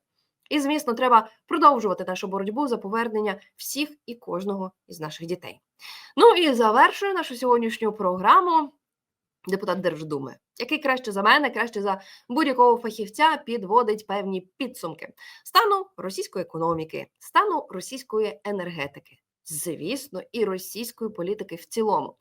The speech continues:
Незважаючи на всю цю мантру, що Росія попереду планети всієї, все найкраще, найдорожче,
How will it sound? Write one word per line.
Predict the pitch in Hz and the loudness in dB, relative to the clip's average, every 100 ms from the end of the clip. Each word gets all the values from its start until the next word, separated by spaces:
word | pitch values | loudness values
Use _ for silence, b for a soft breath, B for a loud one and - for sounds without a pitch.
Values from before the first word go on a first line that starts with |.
| B B B | B B B
Незважаючи | 320 302 330 349 330 | 0 2 4 2 2
на | 294 | 0
всю | 294 302 | 0 -2
цю | 294 269 | -2 4
мантру, | 302 294 262 262 | 4 4 -2 -4
що | - 247 | 0 0
Росія | 233 233 254 247 220 | 0 -2 -6 -2 -2
попереду | 196 202 214 202 190 185 165 - - | -2 -4 -4 -2 -2 -2 -4 -10 -6
планети | 202 196 165 | -4 -4 -6
всієї, | 147 - 151 214 330 269 | -12 -14 -6 -4 -2 -4
все | - 139 | -10 -16
найкраще, | - - 285 - 196 | -12 -4 -4 -4 -12
найдорожче, | 165 156 220 349 - 233 | -10 -4 -2 -2 -6 -8